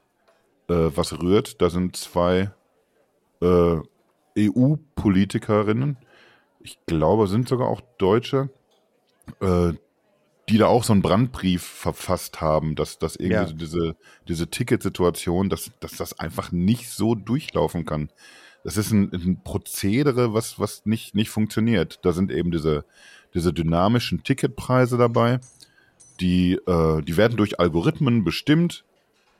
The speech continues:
Speaker 1: und diese Algorithmen, niemand weiß genau natürlich, wie das bei, <laughs> wie das bei einem guten Algorithmus so ist,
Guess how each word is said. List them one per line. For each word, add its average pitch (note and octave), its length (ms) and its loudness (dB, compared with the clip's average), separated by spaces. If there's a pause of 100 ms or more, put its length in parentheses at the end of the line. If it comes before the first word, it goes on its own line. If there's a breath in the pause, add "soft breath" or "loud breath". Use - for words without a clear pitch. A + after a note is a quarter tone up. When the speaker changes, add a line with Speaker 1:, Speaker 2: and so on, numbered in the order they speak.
Speaker 1:
und G2+ 460 0 (560)
diese F#2+ 320 0
Algorithmen, G2+ 760 2
niemand F2 300 2
weiß E2 280 2
genau B2 280 2
natürlich, B2+ 580 0
wie G2+ 80 0
das F2 200 0
bei, E2 360 2 (160)
<laughs> - 160 -20
wie B2+ 140 -4
das C#3 200 0
bei A#2 100 -4
einem A#2+ 200 2
guten B2+ 320 0
Algorithmus A2 640 0
so F2 100 2
ist, A#2 240 0